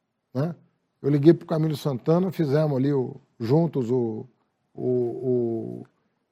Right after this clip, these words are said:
uma, um bem bolado. Um rapaz, um, até hoje ele é professor da Universidade Federal do Rio de Janeiro. Ele foi contactado pelo meu secretário, Marcos Pinto,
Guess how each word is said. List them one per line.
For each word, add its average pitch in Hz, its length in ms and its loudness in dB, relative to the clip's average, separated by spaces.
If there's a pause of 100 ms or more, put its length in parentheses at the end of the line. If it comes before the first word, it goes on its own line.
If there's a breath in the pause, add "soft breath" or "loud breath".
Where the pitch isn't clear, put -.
(140)
uma, 123 680 -4
um 127 100 -4
bem 143 160 6
bolado. 143 440 2 (1080)
Um 208 140 6
rapaz, 185 800 2 (180)
um, 143 260 0
até 214 280 2
hoje 196 300 12
ele 190 120 6
é 180 60 0
professor 180 800 4 (320)
da 156 140 4
Universidade 160 480 0
Federal 170 340 4
do 190 80 4
Rio 160 160 2
de 156 80 -4
Janeiro. 131 460 -2 (920)
Ele 143 100 6
foi 196 200 8
contactado 156 800 -2
pelo 151 240 0
meu 151 160 2
secretário, 131 720 -4
Marcos 131 400 -6
Pinto, 175 480 -4